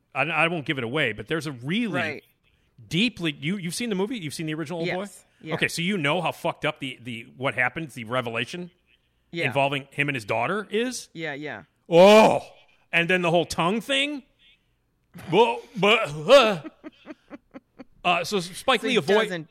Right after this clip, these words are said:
Speaker 2: they don't do that.
Speaker 1: No,
Speaker 2: Okay.
Speaker 1: not in the, not a Spike
Speaker 2: Great.
Speaker 1: Lee version. Even though
Speaker 2: So
Speaker 1: he
Speaker 2: they
Speaker 1: tries
Speaker 2: ruined
Speaker 1: to,
Speaker 2: it.
Speaker 1: they, yeah. It's the, it's, it is the, it is without question, and, and, uh, Spike Lee's made some bad movies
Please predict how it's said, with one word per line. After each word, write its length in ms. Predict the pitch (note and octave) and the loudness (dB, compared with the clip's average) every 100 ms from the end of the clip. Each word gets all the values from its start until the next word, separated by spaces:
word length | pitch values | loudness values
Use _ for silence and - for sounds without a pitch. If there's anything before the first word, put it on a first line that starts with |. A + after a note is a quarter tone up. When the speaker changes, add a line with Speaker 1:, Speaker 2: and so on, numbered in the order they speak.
| - | -12
Speaker 2:
they 160 | F3 | -10
don't 340 | E3 F3+ F3 D#3 | -8 -8 -8 -10
do 160 | D3+ | -14
that. 180 | C3+ C3 | -12 0
Speaker 1:
No, 280 | E3 G3 E3 | 4 4 4
Speaker 2:
Okay. 220 | - C3+ | 0 -8
Speaker 1:
not 260 | B2+ D3 D#3 | 0 2 2
in 120 | D#3+ | -2
the, 80 | E3 | -4
not 160 | D#3 D#3+ | -4 -2
a 20 | |
Spike 220 | E3 D3+ | -2 -2
Speaker 2:
Great. 20 | |
Speaker 1:
Lee 80 | D#3 | -2
version. 400 | B2+ A2+ G#2+ A#2+ | -4 -6 -8 -10
Even 260 | F#3+ F#3 A3 | -4 -2 -2
though 260 | G3 F3 F3 | -2 -2 -4
Speaker 2:
So 80 | F#3 | -4
Speaker 1:
he 120 | F3+ | -4
Speaker 2:
they 0 | |
Speaker 1:
tries 280 | E3 F3+ F3+ | -2 0 0
Speaker 2:
ruined 140 | D#3+ | -4
Speaker 1:
to, 100 | C#3+ C#3+ | -8 -14
Speaker 2:
it. 60 | _ _ _ - | _ _ _ -4
Speaker 1:
they, 160 | C#3 D#3+ | -4 0
yeah. 240 | D#3+ E2+ - _ _ - | 0 0 -8 _ _ -2
It's 200 | G#3+ G#3+ | -2 0
the, 80 | B3 | 0
it's, 260 | A3 A3 | 0 0
it 180 | A#3 A#3 | -2 0
is 200 | C4+ F#3+ | 0 -2
the, 300 | G#3+ B3 A3 | -4 -4 -6
it 60 | G#3+ | -6
is 140 | F#3 | -6
without 300 | G3+ A3 G#3 | -4 -4 -4
question, 460 | - G#3+ - F#3 E3+ | -4 -6 -6 -8 -8
and, 160 | E3+ F3 | -12 -10
and, 100 | E3+ | -8
uh, 100 | D#3 D3 | -8 -6
Spike 280 | - C#4 | -4 -4
Lee's 160 | A#3+ F3 | -4 -6
made 160 | E3 C3 | -6 -6
some 120 | A#2+ | -6
bad 240 | A2+ A#2 | -4 -4
movies 380 | C#3 C#3+ D#3 - | -6 -8 -10 -10